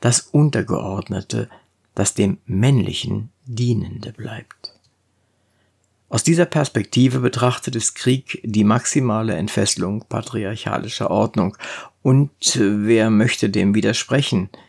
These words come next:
Die der dem derzeitigen Geschehen folgt,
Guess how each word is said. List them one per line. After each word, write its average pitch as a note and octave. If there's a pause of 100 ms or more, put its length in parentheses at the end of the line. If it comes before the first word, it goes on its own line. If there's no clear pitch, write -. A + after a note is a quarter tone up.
(440)
Die C#3
der A#2+ (200)
dem A2
derzeitigen B2+
Geschehen -
folgt, -